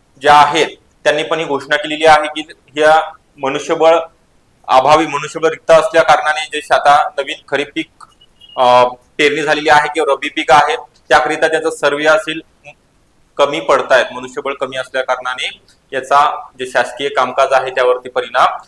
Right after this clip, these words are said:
होतोय. तुम्हाला वेतन तर सर्वांना माहिती आहे, साधारणतः याचं वेतन पस्तीस हजारापर्यंत, म्हणजे एस टेन नुसार यांची सॅलरी असते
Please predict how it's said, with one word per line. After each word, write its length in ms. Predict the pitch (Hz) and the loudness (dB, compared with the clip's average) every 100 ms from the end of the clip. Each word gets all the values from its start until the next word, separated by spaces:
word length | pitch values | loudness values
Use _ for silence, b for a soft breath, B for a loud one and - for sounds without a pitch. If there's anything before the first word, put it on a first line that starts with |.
| _ _ | _ _
होतोय. 280 | 127 131 104 | -8 -6 -10
तुम्हाला 460 | - _ 160 180 | -10 _ 0 2
वेतन 340 | 185 151 - 170 | 2 0 -2 -2
तर 120 | 185 | -2
सर्वांना 360 | 185 160 165 165 | -2 0 2 2
माहिती 280 | 160 160 | 0 0
आहे, 200 | 170 160 | 0 0
साधारणतः 480 | 170 151 147 156 156 | 0 0 2 0 0
याचं 200 | 156 160 | -2 -2
वेतन 200 | 151 151 | -6 -6
पस्तीस 420 | 160 151 143 156 | -6 -6 -8 -10
हजारापर्यंत, 680 | 143 135 151 156 151 147 151 | -8 -2 0 0 0 -4 -2
म्हणजे 460 | 147 127 139 156 156 147 | -2 -2 -10 -12 -8 -4
एस 320 | 156 156 - | -4 -4 -10
टेन 180 | 151 147 | -8 -8
नुसार 340 | 151 - 151 110 - - - | -8 0 2 2 -4 -16 -10
यांची 240 | 135 135 | -10 -10
सॅलरी 380 | - 131 135 147 | -4 -2 -2 -2
असते 320 | 147 151 160 | -4 -4 -12